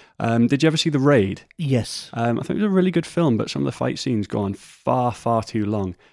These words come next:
Speaker 1: They get a bit boring and repetitive, I find, but they also just completely unrealistic in that everyone would have no functioning bones left in their
Speaker 2: Mm-hmm.
Speaker 1: face. And so I was a little bit put off from watching Rocky because I just thought, "I don't know much about boxing,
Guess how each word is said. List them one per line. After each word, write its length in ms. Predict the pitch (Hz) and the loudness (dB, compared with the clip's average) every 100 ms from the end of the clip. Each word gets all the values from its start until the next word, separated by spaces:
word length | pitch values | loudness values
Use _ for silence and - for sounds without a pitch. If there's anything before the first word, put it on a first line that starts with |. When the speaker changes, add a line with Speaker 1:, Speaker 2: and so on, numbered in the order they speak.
| - | -8
Speaker 1:
They 80 | - | -2
get 140 | 151 | -2
a 40 | |
bit 160 | 160 147 | -2 -2
boring 320 | 139 139 131 | 2 2 2
and 120 | 123 | 2
repetitive, 520 | 113 123 - - 107 104 | 0 -2 -4 -4 -8 -6
I 140 | 104 | -8
find, 500 | - - - 98 - | -8 -8 -6 -6 -6
but 220 | 110 104 | -6 -4
they 100 | 117 | -4
also 600 | 117 120 - 110 107 98 | -4 -4 -4 -2 -2 -4
just 400 | - 110 - 117 | -8 -10 -10 -12
completely 380 | - 110 117 - | -8 -6 -4 -4
unrealistic 760 | 107 104 104 101 110 - 95 - | -2 0 0 -2 -6 -6 -8 -6
in 180 | 104 104 | -4 -4
that 240 | 104 - - | -6 -8 -10
everyone 640 | 110 107 117 107 107 107 | -8 -4 -4 0 0 0
would 120 | 101 95 | -2 -4
have 300 | 101 95 110 | -6 -6 -4
no 380 | 101 101 101 95 | -2 -2 -4 -8
functioning 480 | - 104 98 110 101 | -8 -6 -4 -4 -4
bones 420 | - 104 104 101 | -2 -2 -2 -2
left 300 | 101 98 - | -6 -8 -8
in 140 | 110 95 | -6 -6
their 100 | 92 | -4
Speaker 2:
Mm-hmm. 100 | 143 | 0
Speaker 1:
face. 260 | 120 113 - - _ _ _ - | 0 -2 -8 -20 _ _ _ -2
And 160 | 139 131 | 0 2
so 200 | 147 139 | 4 6
I 100 | 135 | 4
was 180 | 135 131 | 2 2
a 80 | |
little 320 | 135 - 135 - - | 0 2 -2 -4 -4
bit 240 | 120 - | -2 -4
put 140 | - - | -6 -6
off 160 | 101 | -6
from 340 | - - 101 101 | -8 -6 -4 -2
watching 320 | 107 - 110 | -6 -4 -4
Rocky 460 | 98 98 - 101 90 | -2 -4 -4 -6 -4
because 320 | 101 - 101 | -8 -8 -8
I 40 | |
just 220 | 104 101 - | -8 -10 -6
thought, 280 | 98 - - | -6 -6 -8
"I 80 | |
don't 220 | - 123 123 | -6 -4 0
know 100 | 110 | -2
much 180 | 107 | -2
about 300 | 107 101 - | -4 -4 -4
boxing, 560 | - - - 104 101 | -6 -6 -4 -2 0